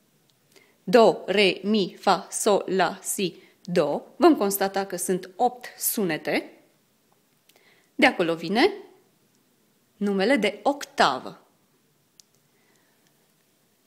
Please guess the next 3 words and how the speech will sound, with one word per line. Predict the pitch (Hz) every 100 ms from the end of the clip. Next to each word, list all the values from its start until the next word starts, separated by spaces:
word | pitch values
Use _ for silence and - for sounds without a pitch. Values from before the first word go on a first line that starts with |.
| _ _ _ _ _ _ _ _ _ _ _ _ _ 160
Do, | 185 185 247 370 - _ _ _ _ _ _ _ _ _ _ _ _ _ _ _ _
re, | 208 165 175 285 - _ _ _ _ _ _ _
mi, | - 180 147 147 277